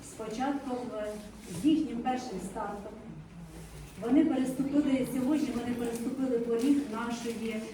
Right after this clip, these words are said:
освітянської родини. Вони завітали у заклади освіти, так, Колодязницького і Дворічанського ліцею. Хочу побажати їм успіхів у навчанні, веселих друзів,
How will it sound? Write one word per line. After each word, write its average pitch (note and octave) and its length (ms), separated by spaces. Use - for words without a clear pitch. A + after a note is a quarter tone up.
освітянської B3+ 840
родини. G#3+ 480
Вони C#4 220
завітали B3 640
у A#3 80
заклади A3+ 800
освіти, A3+ 540
так, C4+ 220
Колодязницького A3+ 760
і G3+ 180
Дворічанського A3+ 760
ліцею. F#3 280
Хочу D4 240
побажати C4+ 640
їм C4+ 240
успіхів A#3+ 580
у G3+ 40
навчанні, G3+ 560
веселих D#4+ 600
друзів, G3+ 340